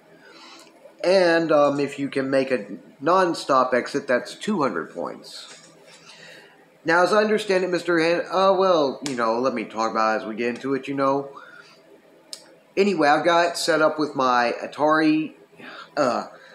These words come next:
my Hyperkin Retron seventy-seven emulation hardware clone console, which, um, at a four K ga-, game size for a homebrew, it actually does play with just fine. So,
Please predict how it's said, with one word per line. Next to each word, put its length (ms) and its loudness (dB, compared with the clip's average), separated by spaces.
my 140 0
Hyperkin 400 -2
Retron 400 -2
seventy-seven 1000 -4
emulation 500 -2
hardware 340 0
clone 360 0
console, 600 0
which, 360 -2
um, 480 0
at 100 2
a 60 -2
four 240 2
K 240 2
ga-, 400 2
game 260 2
size 240 0
for 160 0
a 40 0
homebrew, 420 4
it 100 2
actually 320 0
does 220 2
play 180 0
with 240 -2
just 160 -4
fine. 380 0
So, 480 -4